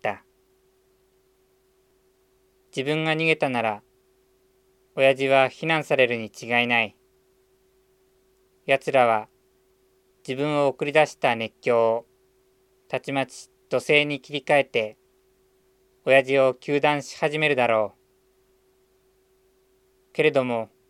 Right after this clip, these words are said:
すべてが水没しちまうんだったら、気に病む必要なんかないのだろうか。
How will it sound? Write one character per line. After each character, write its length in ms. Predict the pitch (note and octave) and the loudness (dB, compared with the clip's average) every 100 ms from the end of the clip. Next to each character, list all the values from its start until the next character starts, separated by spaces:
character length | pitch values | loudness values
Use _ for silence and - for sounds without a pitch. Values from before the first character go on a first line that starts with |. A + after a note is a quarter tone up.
| _ _ _ _ _ _ _ _ | _ _ _ _ _ _ _ _
す 160 | - | -2
べ 120 | F3 | -2
て 120 | F3 D#3 | 0 -2
が 180 | B2+ | -2
水 240 | A2 - D3 | -4 -6 -2
没 220 | D#3 D3+ | 0 -2
し 120 | - | -10
ち 120 | - D#3+ | -10 -4
ま 140 | D#3 | -2
う 40 | |
ん 60 | D3+ | 0
だ 100 | B2 | 0
っ 80 | - | 0
た 120 | B2 | 0
ら、 220 | A2+ G#2+ _ _ _ _ _ _ _ _ _ _ | 0 0 _ _ _ _ _ _ _ _ _ _
気 120 | D3 | -6
に 120 | D3+ | 0
病 200 | D#3+ D#3+ | 0 0
む 60 | B2+ | -6
必 220 | - D3+ | -6 -2
要 100 | C#3+ | -2
な 120 | C#3+ | -2
ん 60 | C#3 | -4
か 160 | B2+ | -4
な 120 | A#2+ C#3 | -2 -2
い 40 | |
の 100 | D3 | 0
だ 100 | C3 | 0
ろ 160 | A#2 - | 0 -2
う 60 | - | -2
か。 220 | G#2+ | -4